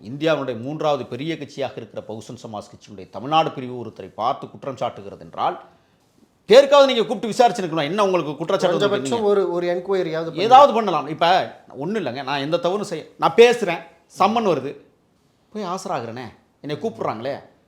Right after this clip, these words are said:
Speaker 1: பத்து தடவை கூப்பிடுறாங்க என்னை ஃபோன் போட்டு, வர்றீங்களா இல்லையா?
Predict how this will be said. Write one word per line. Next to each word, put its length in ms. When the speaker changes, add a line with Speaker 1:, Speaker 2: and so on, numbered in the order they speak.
Speaker 1:
பத்து 300
தடவை 240
கூப்பிடுறாங்க 340
என்னை 160
ஃபோன் 220
போட்டு, 180
வர்றீங்களா 280
இல்லையா? 340